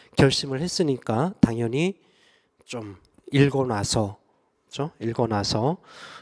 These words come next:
그 좀 시험에 대비할 뿐만 아니라 또 이제 나중에 선생님이 되면 유용하게 쓸 수도 있는 것이고 또 설사 선생이 안 된다 할지라도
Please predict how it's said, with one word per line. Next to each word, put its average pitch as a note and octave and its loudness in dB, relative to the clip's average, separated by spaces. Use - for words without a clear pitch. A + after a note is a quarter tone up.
그 G2+ 0
좀 G#2+ -8
시험에 D#3+ 4
대비할 B2 2
뿐만 F3 -2
아니라 A2+ 2
또 A2 -2
이제 A2+ -10
나중에 A2+ -2
선생님이 E3 2
되면 A#2 -4
유용하게 B2+ 2
쓸 E3+ -6
수도 - -4
있는 G#2+ -6
것이고 A2+ -6
또 A#2 0
설사 B2 2
선생이 F#3 2
안 A#2+ 2
된다 D3 6
할지라도 D#3 -2